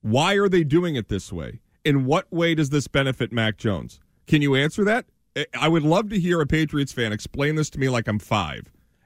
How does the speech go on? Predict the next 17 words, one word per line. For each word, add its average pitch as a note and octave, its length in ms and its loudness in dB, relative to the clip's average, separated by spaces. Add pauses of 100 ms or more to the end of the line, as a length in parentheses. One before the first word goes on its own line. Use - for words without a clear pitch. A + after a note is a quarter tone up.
(120)
as A#2+ 200 -2
to C#3+ 100 0
why A#2+ 380 2
this C#3+ 200 -4
is A#2+ 120 -2
a B2 40 0
logical A2+ 520 0
approach. F#2+ 440 -4 (380)
And B2+ 100 2
my C3 140 4
favorite, D3+ 540 0
the B2+ 100 -2
nine C#3 240 0
seven C3 300 -2
eight A#2 160 -2
is G2+ 120 -2
back F2 480 -2